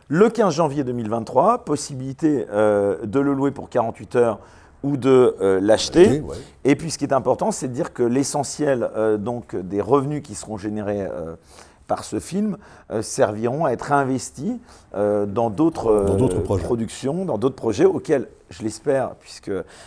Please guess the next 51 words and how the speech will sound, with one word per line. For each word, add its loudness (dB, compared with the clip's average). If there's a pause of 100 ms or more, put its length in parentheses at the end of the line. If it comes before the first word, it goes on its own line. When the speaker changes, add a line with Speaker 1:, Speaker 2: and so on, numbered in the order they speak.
(120)
Speaker 1:
on -10
va 2
être -4
tout -8
à 2
fait -2
transparent, 0
euh, 0
pour -6
les -4
gens -8
qui -14
nous -6
regardent, -4 (440)
euh, -12
je -12
serai, 0
euh, 0
je -6
crois, 4
euh, -2
si -14
vous -8
le -10
voulez -4
toujours -2
bien, -2
euh, -2 (320)
euh, 2
associé. 4 (380)
Euh, 6
et 4
puis -10
je -2
crois 4
que -8
vous -2
avez 2
une -4
bonne -2
nouvelle 0
aussi -6
à -2
annoncer -6
à -8
ce -12
sujet, -10
puisqu'il -10
y -6
a -8
un, -12